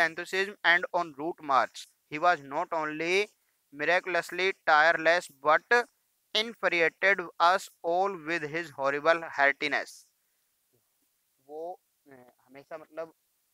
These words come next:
कोशिश करता था, जैसे वो किताब ले आया, ठीक है, टाइम टेबल ले आया और जो उनका मैनुअल था वो ले आया और लेट नाइट तक पहले उसको पढ़ा, फिर जो ट्रेनर थे उनसे सवाल पूछता था बार-बार, ठीक है।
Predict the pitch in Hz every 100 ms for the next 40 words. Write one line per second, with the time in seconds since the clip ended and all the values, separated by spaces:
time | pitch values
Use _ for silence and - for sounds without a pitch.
0 | _ 143 139 175 - 147 - 143 139 120
1 | 135 147 - 160 175 - 147 156 170 180
2 | 170 156 160 160 - _ 123 _ 156 196
3 | - _ _ - 165 180 180 180 175 160
4 | 160 165 165 _ _ _ - 147 151 151
5 | 165 180 160 151 165 180 180 170 175 190
6 | 175 151 147 170 196 _ _ _ - 185
7 | 175 151 160 208 202 180 175 - 190 -
8 | 165 180 180 165 - 175 - 151 156 160
9 | 170 - 170 _ _ 135 120 147 - 156
10 | 160 170 - 175 160 - 170 - 139 165
11 | 175 170 156 - 156 165 151 151 151 156
12 | 160 _ _ _ _ _ - 196 220